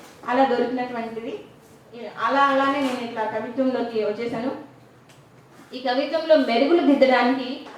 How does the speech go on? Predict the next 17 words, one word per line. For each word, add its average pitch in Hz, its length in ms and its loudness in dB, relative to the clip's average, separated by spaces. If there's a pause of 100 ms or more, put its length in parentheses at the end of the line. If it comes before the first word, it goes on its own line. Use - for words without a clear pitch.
(380)
కవి 269 180 -2
సంగమం 302 680 4 (200)
నాకు 220 220 -2
చాలా 294 500 -2 (100)
సహాయపడిందని 240 800 -6
నేను 208 220 -8
గర్వంగా 269 540 2
చెప్పుకుంటాను. 208 540 -10 (920)
ఆ, 220 400 -4 (800)
ఒక 269 140 -2 (460)
కార్యక్రమానికి 285 720 -2
స్టైల్ 262 440 -6 (540)
మైబాద్ 285 320 0
వచ్చినప్పుడు, 269 680 0 (460)
"ఎందుకమ్మా 277 500 0
కవిత్వం 269 520 -4
రాసి 254 540 -6